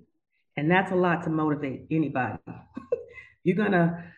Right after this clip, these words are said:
focus on having to achieve something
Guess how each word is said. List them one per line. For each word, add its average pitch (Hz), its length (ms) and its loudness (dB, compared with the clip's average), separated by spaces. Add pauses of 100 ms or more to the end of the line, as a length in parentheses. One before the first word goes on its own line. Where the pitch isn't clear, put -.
(300)
focus 208 420 2
on 160 380 2
having 190 560 2
to 180 180 0
achieve 170 640 0
something 160 720 -4